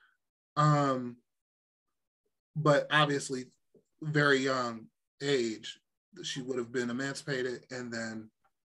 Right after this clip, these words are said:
free. Um, and then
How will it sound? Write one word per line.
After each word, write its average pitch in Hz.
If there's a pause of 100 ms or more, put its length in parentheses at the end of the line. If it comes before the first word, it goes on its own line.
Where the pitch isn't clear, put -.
(140)
free. 160 (960)
Um, 127 (1700)
and 147
then 151